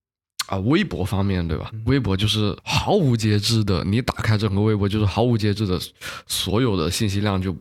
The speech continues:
Speaker 1: 铺满到你面前，简直是那种溢出的状态，就是整个人看到这个东西就受到了很强的刺激，还有创造过多的信息那种焦虑的感觉，对。然后它的设计早就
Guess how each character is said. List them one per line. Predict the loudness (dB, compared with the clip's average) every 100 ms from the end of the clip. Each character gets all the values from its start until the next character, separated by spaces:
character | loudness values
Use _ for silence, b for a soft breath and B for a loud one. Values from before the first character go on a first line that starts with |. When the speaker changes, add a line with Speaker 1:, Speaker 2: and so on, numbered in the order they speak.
| _ _ _
Speaker 1:
铺 | -2
满 | 0 0 0
到 | 0
你 | 0 -2
面 | -2 -2
前， | -2 -2
简 | -2 -2
直 | 0
是 | -2 0 -2
那 | -2
种 | -2 0
溢 | 0
出 | -2 -2 0
的 | 0
状 | 0 -2
态， | -4 -2
就 | -2
是 | -2
整 | -2 -2
个 | 0
人 | 0 0 -2
看 | -2 0
到 | -2
这 | -2
个 | -4 -4 -2
东 | 0
西 | 2
就 | 0 0 -2 -8 -4
受 | -2 0
到 | 2
了 | 2
很 | 2
强 | 0 0
的 |
刺 | 2 2 2 0
激， | 0 -2
还 | -2 -2
有 | 0 -2 -4 -8 -20 _
创 | -2 -2
造 | 0 -4
过 | -2 0
多 | 0
的 | 0
信 | 0 0
息 | 0 0
那 |
种 | 0 -2
焦 | 0 0
虑 | 0 0
的 | -2
感 | -4 -8
觉， | -8 -8 -6
对。 | -8 -8 _ _ _ _ -6
然 | -4
后 |
它 | -2 -2 -2
的 | 0
设 | 0 2 0
计 | 2 0
早 | -2 -2
就 | 0 2 2 2 -2